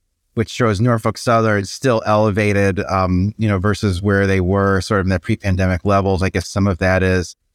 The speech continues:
um, you know, employees. I think they talked about how a third of their locations, their employees still below suboptimal levels. Some of the other intermodal, um, you know, carriers have gotten a little bit better. You know, B N S F, uh, have a similar trend in B N S F that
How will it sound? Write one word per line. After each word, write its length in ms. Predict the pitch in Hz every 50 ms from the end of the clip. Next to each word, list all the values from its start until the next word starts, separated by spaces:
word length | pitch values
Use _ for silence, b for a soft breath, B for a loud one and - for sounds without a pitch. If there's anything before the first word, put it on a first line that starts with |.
| _ _ _ _ _ _ -
um, 420 | 92 92 90 85 87 80 87 95 - _ _ _ _
you 80 | - 117
know, 60 | 104
employees. 760 | 95 90 - 139 131 117 113 117 131 123 107 98 92 87 113
I 60 | 107
think 120 | 104 98
they 100 | 98 104 98
talked 200 | - 107 104 -
about 200 | 90 104 95 101
how 240 | 107 98 95 95
a 160 | 95 104 101 90
third 260 | - - 127 113 110
of 60 | 101
their 120 | 107 104
locations, 720 | 101 95 95 - - 107 107 98 - - 104 98 95 87
their 160 | - 98 95 92
employees 500 | 90 92 92 - - 104 101 101 95 -
still 280 | - - 117 107 104
below 380 | 98 98 95 98 98 98 98 98
suboptimal 680 | 90 - 104 101 - 92 92 92 - - 101 95 92 92
levels. 380 | 98 95 95 90 95 95 92
Some 160 | - - 104 101
of 60 | 95
the 100 | 98 92
other 340 | 90 98 104 104 101 98 - _ _ _ _ _ _ _ _ _ _ _ -
intermodal, 640 | 135 131 123 123 120 117 113 110 107 107 110 - -
um, 340 | 107 104 104 104 98 95 98 - _ _ _ _ -
you 80 | 110
know, 60 | 101
carriers 400 | 92 - 165 156 143 135 123 117
have 100 | 104 110
gotten 180 | 98 127 127 123
a 60 | 120
little 160 | 117 113 110
bit 80 | 107 107
better. 380 | 117 110 104 110 113 117 117 120
You 140 | 139 - 120
know, 60 | 104
B 120 | 98 117
N 80 | 113 107
S 180 | 107 104 - -
F, 380 | 110 104 107 107 107 - _ _ - 120
uh, 180 | - 104 98 95
have 120 | 107 110 90
a 40 | -
similar 220 | - 113 104 104
trend 200 | 98 - 110 101
in 60 | 98 92
B 100 | 107 107
N 80 | 98
S 160 | 101 95 -
F 300 | - 101 98 104 104 104 - -
that 260 | 98 101 98 95 92